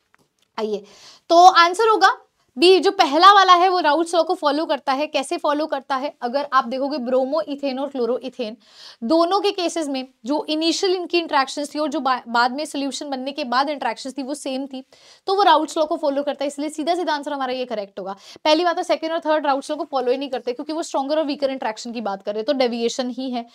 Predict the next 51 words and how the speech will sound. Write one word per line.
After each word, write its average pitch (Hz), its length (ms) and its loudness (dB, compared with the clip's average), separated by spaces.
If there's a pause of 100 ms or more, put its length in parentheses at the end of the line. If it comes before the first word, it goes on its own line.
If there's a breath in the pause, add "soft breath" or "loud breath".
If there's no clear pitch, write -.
(300 loud breath)
अब 330 100 6
उसके 381 200 0
बाद 392 100 0
सेकंड 359 360 -2
कहता 359 180 0
है, 349 60 2
"भी 381 60 -4
नेगेटिव 320 340 -4
डेविएशन 359 300 -4
दिखाता 330 280 -2
है।" 320 100 0
अरे 311 120 -2
नहीं 277 240 -8
भाई, 240 540 -6
सेकंड 240 260 -12
नेगेटिव 226 420 -10
थोड़ी 220 140 -6
दिखाता 226 320 -6
है, 294 60 -4
इथेनॉल 269 300 -8
और 254 180 -2
एसीटोन 226 340 -10
तो - 60 -16
पॉजिटिव 247 360 -8
दिखाएंगे। 262 400 -6 (440 loud breath)
थर्ड 381 260 8
वाली 403 220 8
अभी 339 220 4
हमने 381 200 4
देखा 339 200 0
था 359 80 -2
ये 359 140 -2
नेगेटिव 302 380 -4
दिखाती 311 380 -6
है, 311 80 -8
जब 285 180 -4
मैं 277 40 -2
आपको 269 160 -8
बता 262 260 -2
रही 254 120 -6
थी, 254 200 -14
तो 277 120 -10
इसने 247 240 -8
लिखा 240 200 -4
पॉजिटिव 254 380 -6
दिखाती 262 340 -6
है, - 40 -12
तो - 80 -14
गलत 220 280 -12
हो 240 80 -12
गया। 220 140 -16